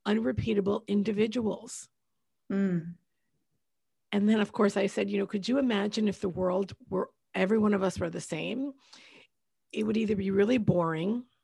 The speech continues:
Speaker 2: <laughs>
Speaker 1: or if everybody would, like, be like me, it'd be, like, super hyper and crazy." Um,
Speaker 2: <laughs>
Speaker 1: you know, because I,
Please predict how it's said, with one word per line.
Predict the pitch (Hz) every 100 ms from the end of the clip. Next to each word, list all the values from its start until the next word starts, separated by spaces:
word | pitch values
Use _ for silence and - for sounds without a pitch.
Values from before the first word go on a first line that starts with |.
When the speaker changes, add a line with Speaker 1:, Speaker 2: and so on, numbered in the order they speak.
| _
Speaker 2:
<laughs> | - - 233 262 - - - -
Speaker 1:
or | 175 196 -
if | 160 -
everybody | 196 220 196 202
would, | 190
like, | 180 165 - 240 -
be | 185
like | 170 170
me, | 214 269 226 196
it'd | 175
be, | 185
like, | 175 165
super | - 170 170 165 165 _
hyper | - 170 - 170
and | 160
crazy." | 180 262 277 - 196 220 - - - - -
Um, | 240 175
Speaker 2:
<laughs> | - - - - - -
Speaker 1:
you |
know, | 175
because | 175 175 175
I, | 170 175 208